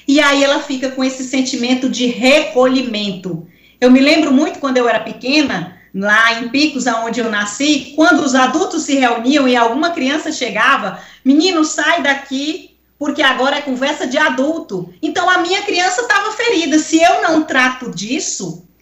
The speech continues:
provavelmente, agora como adulta, eu posso achar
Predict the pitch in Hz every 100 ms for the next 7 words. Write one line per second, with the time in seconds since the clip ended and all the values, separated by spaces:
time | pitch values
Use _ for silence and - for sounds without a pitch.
0 | _ _ 370 392 370 339 320 254 247 311
1 | - - - 254 214 220 - 349 392 403
2 | 285 285 330 349 427 466 - - - 302
3 | 320 - 247 247 247 220 - 226 208 277
4 | -